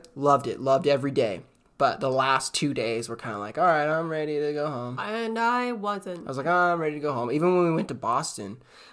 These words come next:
Speaker 2: When
Speaker 1: on the
Speaker 2: we
Speaker 1: very
Speaker 2: went to
Speaker 1: last day, I was like,
Speaker 2: Boston
Speaker 1: "I'm ready to get home." <laughs>
Speaker 2: Yeah, I was ready on that one too.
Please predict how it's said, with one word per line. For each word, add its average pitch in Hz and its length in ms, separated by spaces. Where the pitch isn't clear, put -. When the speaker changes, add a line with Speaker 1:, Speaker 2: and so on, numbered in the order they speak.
Speaker 2:
When 202 140
Speaker 1:
on - 0
the 143 60
Speaker 2:
we 143 60
Speaker 1:
very 151 180
Speaker 2:
went 151 60
to 147 40
Speaker 1:
last 143 200
day, - 60
I 139 240
was 135 80
like, 127 120
Speaker 2:
Boston - 180
Speaker 1:
"I'm 156 160
ready 143 440
to 131 60
get 120 160
home." 101 220
<laughs> - 140
Speaker 2:
Yeah, 214 540
I 254 200
was 254 200
ready 214 260
on 190 140
that 190 180
one 190 140
too. 190 300